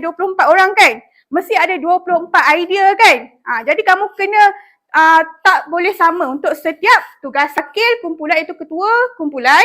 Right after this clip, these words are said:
akan bagi tahu, akan bagi tahu untuk setiap kumpulan yang lain lah. Jadi akan bangun, ah, bagi tahu apa yang mereka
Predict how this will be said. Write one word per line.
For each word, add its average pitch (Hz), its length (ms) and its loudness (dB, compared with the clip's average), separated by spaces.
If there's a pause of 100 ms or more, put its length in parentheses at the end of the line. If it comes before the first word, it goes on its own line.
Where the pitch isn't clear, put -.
(140)
akan 294 320 0
bagi 302 240 -2
tahu, 381 320 0
akan 311 560 -2
bagi 269 160 -4
tahu 381 320 -4
untuk 359 240 -4
setiap - 400 -6
kumpulan 302 240 -4
yang 277 160 0
lain 302 160 -2
lah. 330 160 2
Jadi 247 240 -10
akan 262 160 -6
bangun, 302 360 -2 (360)
ah, 240 160 -8
bagi 269 320 -2
tahu 359 240 0
apa 247 320 -4
yang 294 320 -4
mereka 277 260 -8